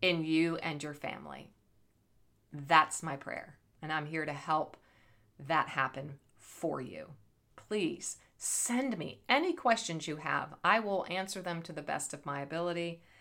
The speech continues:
So when we think of this third secret, radiance, do you recognize the tension that exists in this third secret?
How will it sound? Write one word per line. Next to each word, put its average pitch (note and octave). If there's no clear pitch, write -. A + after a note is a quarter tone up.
So C4+
when C4
we C4
think F#4
of D#4
this A#3+
third G#3+
secret, F3
radiance, D3+
do G#3
you D#4
recognize F3
the -
tension F3+
that F3
exists E3+
in F3
this E3
third D#3
secret? -